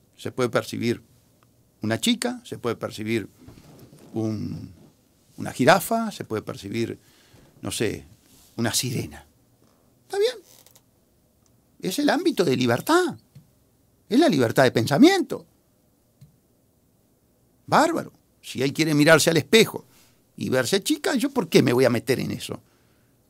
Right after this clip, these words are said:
Si él quiere vestirse como chica, si él quiere someterse a cirugías para tener un parecido con la chica, es su libertad. Está bárbaro.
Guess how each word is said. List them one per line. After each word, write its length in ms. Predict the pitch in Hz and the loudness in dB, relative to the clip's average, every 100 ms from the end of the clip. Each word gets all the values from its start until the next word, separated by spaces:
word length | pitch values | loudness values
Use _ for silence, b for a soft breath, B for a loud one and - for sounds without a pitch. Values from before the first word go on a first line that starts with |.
| _ _ _ _ _ _ _ B - | _ _ _ _ _ _ _ B -6
Si 240 | - 233 | 0 2
él 140 | 311 | 0
quiere 260 | - 330 330 | 2 0 2
vestirse 480 | 165 - 117 - - | -2 -2 -6 -6 -10
como 200 | - - | -12 -14
chica, 200 | - - | -14 -2
si 140 | 233 | 2
él 100 | 311 | 2
quiere 460 | - 285 330 285 - _ _ _ _ _ _ _ - - - - | 2 0 0 -4 -10 _ _ _ _ _ _ _ -20 -20 -20 -14
someterse 520 | - 147 143 196 175 156 | 0 2 4 2 2 0
a 40 | |
cirugías 580 | - 117 - 226 214 113 | 0 -2 -2 -2 0 -2
para 300 | - 113 113 _ _ _ _ _ | -4 -6 -8 _ _ _ _ _
tener 240 | - 127 180 | -4 2 4
un 200 | 151 123 | 2 4
parecido 720 | 147 135 127 - 226 170 113 | 4 4 2 -2 -2 -2 -4
con 100 | - | -6
la 100 | 107 | -10
chica, 280 | - - - B - | -14 -20 -20 B -2
es 160 | 311 | 0
su 100 | 339 | 2
libertad. 680 | 254 139 117 226 311 349 - _ _ _ _ _ _ _ _ _ _ | 0 0 0 4 4 2 -4 _ _ _ _ _ _ _ _ _ _
Está 180 | - 220 | 2 6
bárbaro. 480 | 302 320 - - | 6 6 0 -10